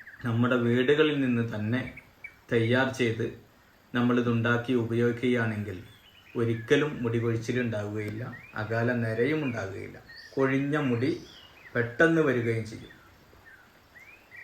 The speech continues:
അതിനുണ്ടാക്കാവുന്ന നമ്മുടെ വീടുകളിൽ നിന്ന്, നാടുകളിൽ നിന്ന് കിട്ടുന്ന ഏറ്റവും പ്രധാനപ്പെട്ട ഒരു മൂന്ന് ചേരുവ ചേർത്ത് നല്ലൊരു എണ്ണയുടെ യോഗമാണ് നിങ്ങൾക്ക് പറഞ്ഞു തരുന്നത്. എല്ലാവരും ഇത്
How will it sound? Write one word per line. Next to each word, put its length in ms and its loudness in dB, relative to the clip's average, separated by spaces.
അതിനുണ്ടാക്കാവുന്ന 960 2
നമ്മുടെ 260 2
വീടുകളിൽ 520 2
നിന്ന്, 200 0
നാടുകളിൽ 480 0
നിന്ന് 200 -2
കിട്ടുന്ന 340 -6
ഏറ്റവും 380 0
പ്രധാനപ്പെട്ട 600 0
ഒരു 100 2
മൂന്ന് 220 0
ചേരുവ 320 0
ചേർത്ത് 420 -4
നല്ലൊരു 360 -2
എണ്ണയുടെ 480 -4
യോഗമാണ് 560 -2
നിങ്ങൾക്ക് 400 -4
പറഞ്ഞു 280 -8
തരുന്നത്. 340 -14
എല്ലാവരും 580 4
ഇത് 100 -2